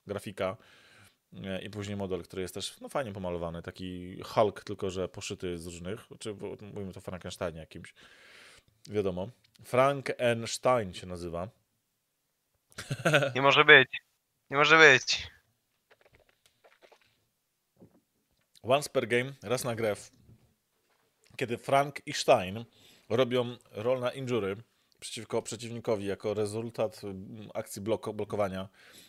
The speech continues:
Speaker 1: może dać jeden do mon-, do, do injury rolla. Okej, cokolwiek by to nie oznaczało. Model wygląda fajnie.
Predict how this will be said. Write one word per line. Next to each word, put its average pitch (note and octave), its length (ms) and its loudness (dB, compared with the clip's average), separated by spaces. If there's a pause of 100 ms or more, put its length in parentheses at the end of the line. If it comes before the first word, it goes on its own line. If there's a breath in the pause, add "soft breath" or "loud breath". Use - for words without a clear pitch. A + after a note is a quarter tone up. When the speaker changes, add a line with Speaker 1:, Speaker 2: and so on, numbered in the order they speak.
(180 soft breath)
Speaker 1:
może F#2+ 200 -8
dać G2 200 -2
jeden F#2 240 -4
do F2+ 80 -6
mon-, F2+ 300 -10
do, F2+ 160 -6
do F2 140 -8
injury F#2 320 -6
rolla. E2+ 280 -4 (1200 soft breath)
Okej, F#2+ 320 -8
cokolwiek A2 320 -2
by F#2+ 80 -10
to A2 80 -6
nie G2 100 -6
oznaczało. D3 540 2 (520 soft breath)
Model G#2+ 260 -2
wygląda G#2 300 -4
fajnie. A2+ 380 -2